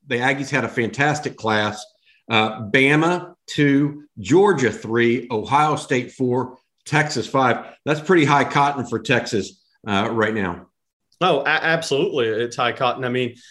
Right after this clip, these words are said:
Speaker 2: look, I mean, I, I kinda went back through recruiting rankings, and I didn't have time <laughs> 'cause we're so busy. I might do it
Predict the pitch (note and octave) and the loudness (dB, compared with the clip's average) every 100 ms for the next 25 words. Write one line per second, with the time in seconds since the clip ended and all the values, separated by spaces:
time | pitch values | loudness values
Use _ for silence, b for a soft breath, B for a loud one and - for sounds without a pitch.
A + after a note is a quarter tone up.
0 | B D3 F#3+ F3+ C#3 C#3 D3+ D#3 E3 F#3 | B 0 2 2 2 2 0 0 0 2
1 | A#3 A3 F3 E3 C#3+ C3+ D3 - - D#3 | 0 0 0 -2 -2 -2 -2 -6 -6 -4
2 | B2 A#2 - E3+ D3+ B2 A#2+ A#2+ A#2+ B2+ | -4 -6 -4 -2 -2 -2 0 -2 -2 -2
3 | A#2+ A#2 B2 D3+ E3 C#3+ C#3 - - C#3+ | -2 -2 0 0 -2 0 -2 -2 -2 -2
4 | C3+ C#3+ C#3+ B2+ C3 D3+ C3+ C3 C#3 C#3 | -2 -4 -4 -4 -2 0 -2 0 -2 0
5 | B2 A#2+ C#3+ C3+ B2+ | 0 0 -2 0 -2